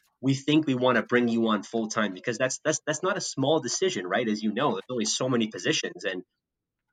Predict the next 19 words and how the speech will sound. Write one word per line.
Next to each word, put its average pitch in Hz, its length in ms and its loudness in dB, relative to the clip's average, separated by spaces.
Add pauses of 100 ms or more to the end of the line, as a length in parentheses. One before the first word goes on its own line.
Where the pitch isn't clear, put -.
(200)
they 135 140 0
could 180 180 4
have - 120 2 (280)
let 127 180 4
me 139 120 0
ride 127 300 4
out 123 280 4
for 110 80 -4
the 110 100 0
entire 110 380 2
five 107 320 2
months 131 340 2
and 104 180 -4
then 165 200 0
offered 131 300 0
it 87 100 -8
to 98 100 -8
me. 87 220 -8 (420)
Whereas 107 460 4